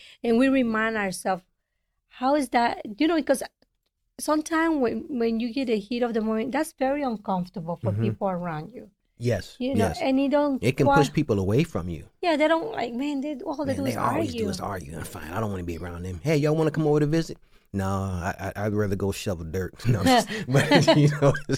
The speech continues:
Speaker 2: it could be
Speaker 1: Well, you
Speaker 2: anything.
Speaker 1: know, it, it is difficult for
Speaker 2: Mm-hmm,
Speaker 1: people
Speaker 2: yes.
Speaker 1: to be around us. And w-, even if,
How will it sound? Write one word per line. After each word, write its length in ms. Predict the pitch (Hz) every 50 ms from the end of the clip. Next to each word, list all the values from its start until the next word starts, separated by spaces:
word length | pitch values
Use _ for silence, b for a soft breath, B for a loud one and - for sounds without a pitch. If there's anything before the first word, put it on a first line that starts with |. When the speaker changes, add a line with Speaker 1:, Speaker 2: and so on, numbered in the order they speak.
| - -
Speaker 2:
it 160 | - 131 - -
could 160 | - - 123
be 60 | 127
Speaker 1:
Well, 100 | 392 440
you 80 | 427 403
Speaker 2:
anything. 120 | 415 381 381
Speaker 1:
know, 260 | 403 392 392 381 370 B B B B B - _ -
it, 560 | 415 415 427 427 370 339 359 330 311 320 311
it 20 |
is 440 | 330 339 349 381 381 330 269 220 208
difficult 640 | - _ - 240 - - 240 214 - - - 117 110
for 120 | 110 113 107
Speaker 2:
Mm-hmm, 60 | 113
Speaker 1:
people 200 | 113 110 104 98
Speaker 2:
yes. 100 | - -
Speaker 1:
to 120 | - 233
be 160 | 202 233 226 226
around 400 | 220 220 220 214 226 226 208 220
us. 120 | 214 -
And 200 | 254 220 220 226
w-, 120 | 277 392 392
even 360 | 311 294 294 359 339 320 311
if, 100 | 285